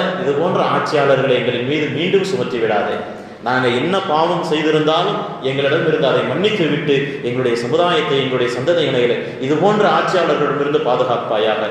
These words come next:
எங்களுடைய தாய் நாட்டை இது போன்ற ஆட்சியாளர்களிடமிருந்து, இது போன்ற கொடுங்கோல் ஆட்சியாளர்களிடமிருந்து பாதுகாத்து தருள்வாயாக.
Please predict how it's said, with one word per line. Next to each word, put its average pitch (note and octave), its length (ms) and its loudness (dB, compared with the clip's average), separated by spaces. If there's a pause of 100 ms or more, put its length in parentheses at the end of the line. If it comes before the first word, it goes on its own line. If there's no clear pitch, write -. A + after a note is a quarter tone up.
(280)
எங்களுடைய C#3+ 380 2 (100)
தாய் D#3 220 2
நாட்டை E3+ 340 2 (240)
இது D#3 160 2
போன்ற G#3 320 4
ஆட்சியாளர்களிடமிருந்து, D3+ 1200 2
இது D3+ 120 2
போன்ற F#3+ 260 2
கொடுங்கோல் G3+ 500 4
ஆட்சியாளர்களிடமிருந்து D#3 920 2
பாதுகாத்து B2+ 580 0
தருள்வாயாக. A2+ 540 0